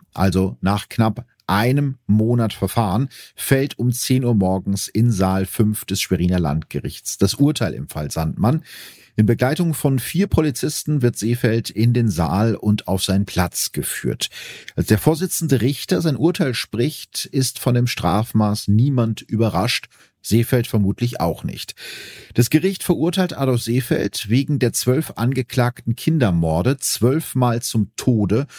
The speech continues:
und zusätzlich zu fünfzehn Jahren Zuchthaus. Außerdem werden ihm die bürgerlichen Ehrenrechte für zehn Jahre entzogen.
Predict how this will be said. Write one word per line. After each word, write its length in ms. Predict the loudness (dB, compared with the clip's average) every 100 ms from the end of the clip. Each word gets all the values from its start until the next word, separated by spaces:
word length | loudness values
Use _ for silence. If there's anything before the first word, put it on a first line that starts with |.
| -20 -6
und 220 | 0 0 0
zusätzlich 760 | -2 2 2 0 0 -4 -4
zu 140 | -6 -4
fünfzehn 600 | 0 0 0 -2 0 2
Jahren 300 | 2 0 -2
Zuchthaus. 880 | 0 0 -2 -6 -6 0 0 -2 -8 -20 -20 -2
Außerdem 520 | 0 2 2 0 0 -2
werden 320 | -2 0 0
ihm 180 | 0 0
die 100 | 0
bürgerlichen 640 | 0 0 2 -2 -2 -4 -2
Ehrenrechte 760 | -2 0 0 0 -2 -4 -2 -2
für 180 | -2
zehn 400 | -4 -2 0 2
Jahre 400 | 2 0 -2 -2
entzogen. 720 | 0 -2 -2 0 -2 -2 -6